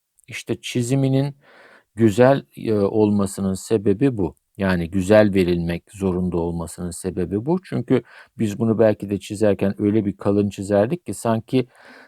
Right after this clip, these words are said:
doksan dereceye yapışıkmış gibi görünürdü. Halbuki bakın şuradan bir yerden bizim şöyle bir çizgi çekeceğiz ve sıfırdan geçireceğiz. Yani aslında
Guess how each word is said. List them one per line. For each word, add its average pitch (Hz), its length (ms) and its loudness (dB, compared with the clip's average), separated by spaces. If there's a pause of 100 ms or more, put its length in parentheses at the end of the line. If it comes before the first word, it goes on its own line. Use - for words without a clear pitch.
(160)
doksan 127 580 2
dereceye 107 480 4
yapışıkmış 104 760 -2
gibi 80 380 -8 (120)
görünürdü. 82 640 -2
Halbuki 123 560 -2
bakın 120 340 0 (360)
şuradan 107 720 0
bir 98 80 0
yerden 98 680 -2 (920)
bizim 92 500 -6 (1000)
şöyle 90 800 -2
bir 85 280 -4 (500)
çizgi 90 420 -8
çekeceğiz - 920 -6
ve 107 320 -2 (680)
sıfırdan 117 600 -2
geçireceğiz. 82 560 -4
Yani 120 280 6
aslında 120 600 0